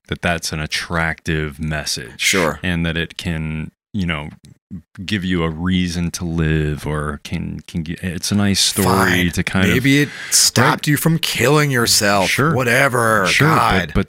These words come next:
Speaker 1: but I think that's all, I think all of this is just a symptom of bigger issues that really could be handled in a much different, more healthy way, and
Speaker 2: Yeah.
Speaker 1: where you're not discovering this in jail and, and feel
Speaker 2: Right.
Speaker 1: finding meaning in your life at that point. Where,
Speaker 2: Right.
Speaker 1: where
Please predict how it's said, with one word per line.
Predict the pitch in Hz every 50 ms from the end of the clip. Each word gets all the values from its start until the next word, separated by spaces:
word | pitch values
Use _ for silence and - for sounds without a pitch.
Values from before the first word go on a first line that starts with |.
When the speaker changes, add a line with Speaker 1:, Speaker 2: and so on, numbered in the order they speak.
| _ _
Speaker 1:
but | - 101
I | 92 92
think | - - 127 120 - -
that's | 110 107 - -
all, | - - 104 101 104 104 104 101
I | - 107
think | - 120 113 - - 87
all | - 101 107 107
of | 92 90
this | 98 98 87 -
is | 98 85
just | - 101 98 - -
a | 95
symptom | 87 - - - 98 90 92 - - 92 87 87
of | 85 82 76 80 76 73 -
bigger | - 92 87 82 92 87 87
issues | 85 82 80 - - 87 85 82 80 78 -
that | - 85 80
really | 90 92 90 90
could | 87 - 87
be | 78 82 76
handled | 73 82 82 82 82 78 80 80
in | 78 76
a |
much | 78 82 87 90 - -
different, | - 95 - - 95 90 - -
more | 92 90 85 80
healthy | 76 92 92 87 - 95 90
way, | 82 80 82 80 78 78 80 80 80 82 85 -
and | - 92 92
Speaker 2:
Yeah. | 92 90
Speaker 1:
where | 92 90 87
you're | 85 87 95 101 101
not | 98 92 90 82
discovering | - 92 - - - 92 92 82 82 82 82 87 82
this | 76 73 73 78 - -
in | 80 80 80 78
jail | 73 - - 87 82 80 82 82 82 80 78 80 80 82
and, | 80 85 85 80 82
and | 87 87 -
feel | - 98 92 85
Speaker 2:
Right. | 78 85
Speaker 1:
finding | 90 90 90 92 90 90 87 85 87 87
meaning | 87 90 90 90 90 87
in | 85
your | 80 78
life | 78 87 90 85 82 80 -
at | 87 80 -
that | - 92 90 90 -
point. | - - - 80 73 71 71 80
Where, | 78 90 101 104
Speaker 2:
Right. | 87 107
Speaker 1:
where | 110 110 117